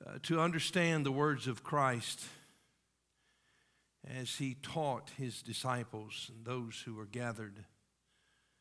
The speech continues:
uh, to seek first the kingdom of God. And I pray that you would help us and give us understanding concerning the meaning of this passage and how that we may seek you first.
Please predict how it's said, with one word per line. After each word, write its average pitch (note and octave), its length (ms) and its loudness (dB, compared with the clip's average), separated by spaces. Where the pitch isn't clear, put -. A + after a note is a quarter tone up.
uh, - 100 -16
to B2+ 120 -4
seek C#3+ 540 -2
first - 600 -6
the A2 80 -8
kingdom G#2+ 380 -6
of G2 160 -10
God. G#2+ 400 -14
And A#2 140 -8
I A#2 120 0
pray B2 280 0
that A#2 160 -4
you B2 140 -6
would A2+ 100 -4
help B2+ 380 -6
us G#2 400 -6
and A2+ 80 -12
give A#2 200 -6
us B2 160 -4
understanding A#2+ 720 -2
concerning A#2 520 -4
the A2 100 -4
meaning B2 400 0
of G2+ 100 -6
this A2 180 -6
passage A#2+ 640 -4
and A2 180 -8
how A#2+ 280 -2
that G#2+ 180 -6
we B2 220 0
may A2+ 340 0
seek - 460 -2
you A#2+ 140 -2
first. - 640 -6